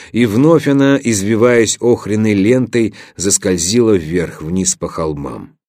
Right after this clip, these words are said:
Лес вокруг оставался таким же мрачным и малопроходимым, а потом и вовсе сомкнул свои ветви над дорогой,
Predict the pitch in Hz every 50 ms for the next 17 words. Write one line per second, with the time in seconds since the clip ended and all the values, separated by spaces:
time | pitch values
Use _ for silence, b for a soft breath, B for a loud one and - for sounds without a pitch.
0 | _ _ _ B B B B B B B - 90 147 196 196 - 156 175 160 160
1 | 175 190 202 - 175 151 - - 170 156 165 170 156 151 - 147 139 - - 139
2 | 139 - 143 143 131 101 104 113 107 104 101 113 127 143 143 131 - - 131 127
3 | 123 - 107 104 98 95 95 95 92 92 90 87 85 - 92 85 78 73 69 64
4 | - - - - - - _ _ B B B B B - 69 76 90 82 - 95
5 | 98 101 95 87 92 113 123 113 - - 107 98 - - 104 101 - 101 107 110
6 | 101 87 - - 92 92 90 87 80 90 104 104 - - 87 87 87 87 78 76
7 | 80 85 87 98 127 143 135 127 143 135 127